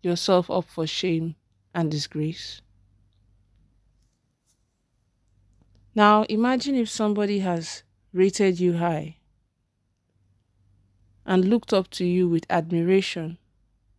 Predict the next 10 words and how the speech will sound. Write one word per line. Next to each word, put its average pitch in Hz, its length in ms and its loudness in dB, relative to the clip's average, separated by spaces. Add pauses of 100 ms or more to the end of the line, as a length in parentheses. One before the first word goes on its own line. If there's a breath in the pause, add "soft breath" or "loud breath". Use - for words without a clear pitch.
(1300)
before 233 360 4
realizing 190 680 2
that 175 200 -2
all 208 260 2
you 185 140 -4
said 175 520 -2 (960)
or 170 140 -4
claim 208 320 4
about 165 380 2
yourself 160 500 -2